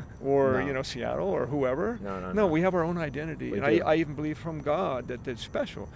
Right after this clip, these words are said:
Speaker 2: Yeah.
Speaker 1: And part of it in Tucson is this natural beauty.
Speaker 2: Yes.
Speaker 1: That it's a mountain city with this beautiful nature thing, and we can be outside. We sh-, we should be m-, healthier, maybe, and all this.
Speaker 2: Right,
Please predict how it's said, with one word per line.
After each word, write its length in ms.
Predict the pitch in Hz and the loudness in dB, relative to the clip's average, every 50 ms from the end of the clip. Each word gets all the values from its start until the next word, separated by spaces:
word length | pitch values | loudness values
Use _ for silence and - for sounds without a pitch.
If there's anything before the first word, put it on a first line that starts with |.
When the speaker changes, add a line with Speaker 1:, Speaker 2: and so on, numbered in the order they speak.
| - - | -10 -6
Speaker 2:
Yeah. 100 | 226 180 | -4 -4
Speaker 1:
And 80 | 135 - | -2 0
part 140 | 170 175 175 | 2 2 2
of 100 | 147 135 | 2 0
it 80 | 127 120 117 | -2 -2 -4
in 100 | 156 139 | -8 -10
Tucson 360 | 127 - 151 135 - 135 123 120 | -8 -8 -8 -8 -6 -6 -6 -6
is 100 | 117 104 | -6 -6
this 220 | 123 113 - - | -8 -10 -8 -10
natural 600 | 143 123 123 127 135 135 - - - - 127 120 110 - | -10 -8 -6 -6 -6 -6 -8 -8 -10 -8 -8 -8 -8 -8
beauty. 320 | 120 117 120 110 - - - - - - - - - - | -8 -8 -8 -8 -10 -14 -14 -18 -18 -18 -18 -18 -12 -6
Speaker 2:
Yes. 220 | 104 101 98 95 95 | -4 -2 0 0 0
Speaker 1:
That 100 | 120 120 | 0 -2
it's 140 | 120 - 131 | -2 -4 -6
a 60 | 123 | -6
mountain 420 | 117 117 117 123 123 - 139 123 | -4 -4 -4 -4 -4 -6 -8 -10
city 300 | - - 131 123 120 123 | -10 -8 -8 -6 -6 -6
with 180 | 120 113 107 - | -8 -8 -10 -10
this 140 | 123 117 - | -10 -12 -10
beautiful 400 | - - 123 117 117 - 123 117 | -10 -10 -8 -8 -8 -8 -8 -6
nature 320 | 113 113 120 - 123 120 | -6 -6 -6 -6 -8 -8
thing, 220 | - 127 120 117 | -8 -8 -8 -8
and 80 | 113 113 | -6 -8
we 80 | 120 117 | -8 -8
can 100 | 117 104 | -8 -6
be 100 | 117 113 | -6 -6
outside. 540 | 110 110 - - - 160 160 156 151 131 | -6 -6 -8 -6 -4 -2 -2 -2 -2 -4
We 60 | 135 123 | -6 -8
sh-, 180 | - - - 170 | -10 -12 -8 -6
we 80 | 165 151 | -6 -6
should 220 | - - 156 - | -6 -8 -8 -6
be 120 | - 143 | -6 -6
m-, 180 | 127 131 131 123 - | -6 -8 -10 -8 -4
healthier, 400 | 143 139 131 - - - - - | -2 -2 -2 -2 -6 -8 -8 -10
maybe, 360 | - - - - - 120 - | -10 -12 -10 -10 -10 -10 -10
and 120 | - - | -10 -10
all 140 | - 120 117 | -8 -8 -8
this. 240 | - - - - 196 | -8 -10 -12 -10 -8
Speaker 2:
Right, 180 | 165 143 101 | -6 -6 -6